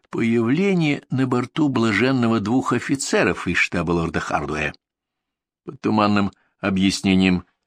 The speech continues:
которые они сочли возможным дать, можно было заключить, что цель их присутствия на борту корабля капитана Кида совершенно неясна.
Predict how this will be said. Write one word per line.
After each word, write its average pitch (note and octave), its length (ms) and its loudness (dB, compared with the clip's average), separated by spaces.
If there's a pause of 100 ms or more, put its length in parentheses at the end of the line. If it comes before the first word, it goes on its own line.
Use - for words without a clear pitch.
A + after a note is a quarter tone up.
которые F2+ 300 -4
они F2+ 80 0
сочли F2+ 440 0
возможным F2+ 520 0
дать, - 260 -2 (260)
можно G#2+ 220 -2
было A2 220 2
заключить, G2 440 -4
что A2 200 0
цель G#2+ 320 0
их G2+ 140 -2
присутствия A2 580 -2
на G#2 80 0
борту G2+ 280 0
корабля G#2 380 2
капитана G2 460 -2
Кида G#2 240 -2
совершенно B2 400 -2
неясна. G3+ 560 -4